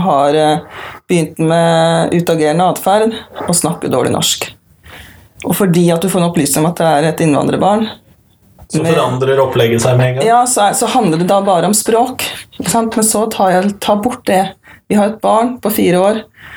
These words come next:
Speaker 1: som har begynt med utagerende atferd. Hvordan, hva, hva, hvorfor det? Da, ta bort opplysningen om at det er innvandrer.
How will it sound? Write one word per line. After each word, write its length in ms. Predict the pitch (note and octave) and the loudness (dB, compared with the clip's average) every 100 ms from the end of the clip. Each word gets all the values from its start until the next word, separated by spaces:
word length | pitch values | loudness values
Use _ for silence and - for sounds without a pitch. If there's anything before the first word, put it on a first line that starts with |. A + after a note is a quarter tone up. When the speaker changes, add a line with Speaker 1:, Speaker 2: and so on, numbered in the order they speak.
| - - - | -16 -16 -8
Speaker 1:
som 180 | - | 0
har 100 | G#3+ | 2
begynt 220 | G#3 F#3+ - | 2 0 0
med 100 | F3+ | 0
utagerende 380 | F3 E3 E3+ G3 | 0 2 2 0
atferd. 400 | F3 F3+ G#3 G#3 | 0 0 0 0
Hvordan, 480 | F#3 F#3+ G3 F#3 | 0 2 0 -2
hva, 320 | - F#3 F3+ F3+ | -2 0 2 0
hva, 160 | - F3+ F3+ | -2 0 2
hvorfor 340 | F#3 F#3 - | 2 0 -2
det? 140 | G#3 A#3+ B3 - - | 0 0 -2 -12 -6
Da, 100 | F#3+ - - | -4 -6 -6
ta 220 | A3 G#3+ | 0 2
bort 220 | G#3+ G#3+ | 2 0
opplysningen 460 | G3+ G3+ E3 - E3+ | 0 0 0 2 0
om 60 | F3 | 0
at 60 | |
det 80 | F#3+ | 0
er 40 | F#3 | 0
innvandrer. 460 | D#3 D#3 A3+ C4+ | 0 0 0 -2